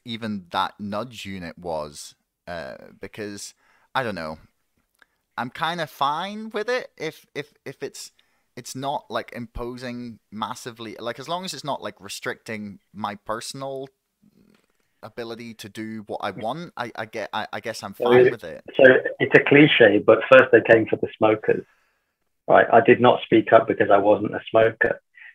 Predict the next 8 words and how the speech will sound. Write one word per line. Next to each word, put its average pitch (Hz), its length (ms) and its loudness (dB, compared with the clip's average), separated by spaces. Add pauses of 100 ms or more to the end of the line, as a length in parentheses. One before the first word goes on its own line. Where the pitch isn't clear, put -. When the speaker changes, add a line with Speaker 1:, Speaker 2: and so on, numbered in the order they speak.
(140)
Speaker 2:
So 139 80 12
I've 147 160 12
never 160 280 8
smoked, 82 300 -2 (880)
but 110 320 10 (300)
I 120 440 10
was 107 200 6
opposed 123 520 6